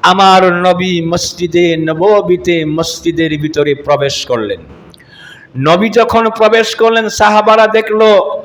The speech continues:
যে আমার নবী আসছে, সাহাবারা রাস্তা ক্লিয়ার করে দিল, ফাঁকা করে এক এক পর্যায়ে আমার নবী সামনের কাতারে এসে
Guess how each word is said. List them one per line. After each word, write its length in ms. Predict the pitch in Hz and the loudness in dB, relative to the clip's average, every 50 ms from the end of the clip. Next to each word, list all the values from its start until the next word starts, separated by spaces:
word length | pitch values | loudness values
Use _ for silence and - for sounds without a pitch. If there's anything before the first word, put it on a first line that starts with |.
| - - | -12 -12
যে 160 | 147 147 208 208 | -2 0 2 4
আমার 360 | 196 202 202 214 214 214 208 | 4 4 4 4 4 4 2
নবী 260 | 208 208 202 208 208 | 0 0 2 4 4
আসছে, 420 | 208 196 196 196 - 214 208 190 | 4 4 2 0 0 0 0 0
সাহাবারা 640 | 175 - - 196 190 202 202 196 196 196 196 190 185 | 0 -2 -2 0 2 2 2 2 2 2 4 2 2
রাস্তা 500 | 180 185 185 - - - - 185 180 175 | 2 0 0 -4 -10 -2 0 0 0 0
ক্লিয়ার 360 | 175 175 175 175 180 170 165 | -2 -4 -2 0 0 0 0
করে 140 | 165 175 170 | -2 -2 0
দিল, 180 | 165 165 165 160 143 120 101 - - - - - - _ - - - - | 0 2 2 2 2 2 0 -4 -10 -14 -16 -20 -20 _ -20 -20 -20 -8
ফাঁকা 440 | - - 170 - - 190 185 185 175 175 | 0 0 0 2 2 2 4 4 2 2
করে 200 | 175 175 175 175 170 | 0 0 2 2 2
এক 320 | 170 180 180 175 180 - | 2 2 0 -2 -4 -4
এক 320 | - 170 170 165 165 - - - | 0 0 0 0 -2 -8 -2 0
পর্যায়ে 760 | 160 170 165 165 165 165 170 170 180 196 226 254 302 - - - - - - _ - | 2 2 2 2 2 2 2 4 4 4 4 4 2 0 -4 -10 -12 -14 -16 _ -2
আমার 500 | 147 156 160 165 165 165 160 160 160 156 | -2 0 2 2 2 4 4 2 2 0
নবী 400 | 151 156 156 151 156 156 151 156 | 0 -2 0 0 0 -2 -2 -2
সামনের 1000 | 151 - - - - - 175 208 247 262 262 262 262 262 254 247 226 208 - - | -4 -6 -8 -8 -4 -2 -2 -2 -2 -2 -2 -2 0 0 0 0 0 -4 -2 0
কাতারে 520 | 190 180 180 - 190 180 180 180 180 175 | -2 0 0 2 0 2 2 2 0 0
এসে 400 | 175 170 - - 202 208 226 254 | -2 -4 -2 0 2 4 4 4